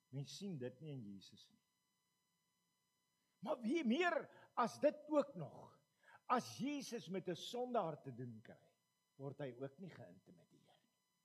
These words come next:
Om die waarheid te sê, Jesus was nogal lief vir sondaars. Hallo? Het was duidelik dat,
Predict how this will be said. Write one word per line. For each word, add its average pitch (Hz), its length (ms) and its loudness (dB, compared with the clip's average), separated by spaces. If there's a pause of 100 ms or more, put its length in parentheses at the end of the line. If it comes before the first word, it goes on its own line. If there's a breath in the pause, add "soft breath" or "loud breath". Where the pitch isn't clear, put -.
(2250)
Om 233 120 4
die 196 140 4
waarheid 220 440 2
te 165 100 -8
sê, 170 140 -4
Jesus 165 480 -4
was 185 160 -6
nogal 147 260 0
lief 160 200 -4
vir 233 140 -4
sondaars. - 720 -14 (2250)
Hallo? 233 520 -2 (3000)
Het 294 140 8
was 359 340 12
duidelik 359 600 12 (400 loud breath)
dat, 277 200 10